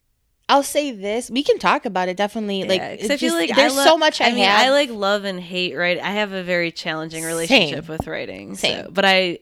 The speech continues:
Speaker 2: I also can't, will
Speaker 1: We
Speaker 2: never give it up.
Speaker 1: we should save that.
Speaker 2: <laughs> Okay, yeah, we'll, we'll pass it on, yeah.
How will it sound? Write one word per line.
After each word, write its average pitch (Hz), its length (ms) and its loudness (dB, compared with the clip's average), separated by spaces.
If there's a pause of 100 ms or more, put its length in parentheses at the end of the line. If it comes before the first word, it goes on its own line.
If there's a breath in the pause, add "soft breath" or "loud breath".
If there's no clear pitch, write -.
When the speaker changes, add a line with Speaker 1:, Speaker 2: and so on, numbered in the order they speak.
Speaker 2:
I 170 220 0
also 165 560 -4 (160)
can't, - 300 -10
will 156 160 -6
Speaker 1:
We 156 160 -2
Speaker 2:
never 160 160 -4
give 160 200 -8
it 143 100 -8
up. - 320 -14
Speaker 1:
we 214 140 -4
should 208 200 -4
save 156 340 -2
that. 135 300 -12
Speaker 2:
<laughs> - 40 -20 (140 loud breath)
Okay, 185 420 -2
yeah, 156 300 -4
we'll, 190 260 -4
we'll 196 140 -4
pass 190 240 -2
it 160 60 -6
on, 143 160 -8
yeah. 147 240 -8